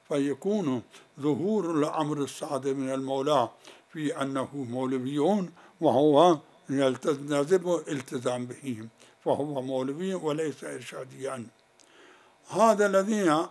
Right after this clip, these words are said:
أفاده السيد الأعظم مع قطع النظر عن ما اختلافنا مع السيد والناعمي في المبنى في تفسير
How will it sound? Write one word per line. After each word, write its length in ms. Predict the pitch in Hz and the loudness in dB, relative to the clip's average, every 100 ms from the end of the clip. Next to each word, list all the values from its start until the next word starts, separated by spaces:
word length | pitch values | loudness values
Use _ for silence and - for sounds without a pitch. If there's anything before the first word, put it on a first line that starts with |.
| - | -8
أفاده 920 | 156 170 185 175 180 175 170 135 160 160 | -2 2 2 2 -4 -4 -2 -2 -4 -8
السيد 420 | 143 - 139 147 | -8 -4 -2 0
الأعظم 720 | 151 143 147 180 180 143 131 - - _ | 0 0 0 0 0 0 -2 -8 -20 _
مع 300 | 151 147 147 | -2 0 0
قطع 360 | 135 - 214 - | -2 -4 -4 -4
النظر 640 | 175 156 135 156 123 120 120 - _ - | -2 -4 -4 -4 0 0 -2 -10 _ -4
عن 220 | 156 143 | 0 0
ما 340 | 139 131 135 135 | 0 -2 -4 -6
اختلافنا 800 | - - 143 190 190 156 143 127 | -4 0 4 4 4 -2 -2 -4
مع 280 | 139 131 135 | -4 -4 -4
السيد 500 | 127 156 139 131 127 | -6 -6 -4 -4 -4
والناعمي 680 | 135 127 135 131 127 135 | -4 -4 -6 -6 -4 -4
في 140 | 110 139 | -6 -10
المبنى 600 | 127 135 123 151 135 - - - - - | -8 -8 -6 -2 0 0 -6 -20 -20 -10
في 200 | 175 143 | -8 -4
تفسير 800 | 165 143 - 202 175 160 135 | -4 -4 -4 -4 -2 0 -2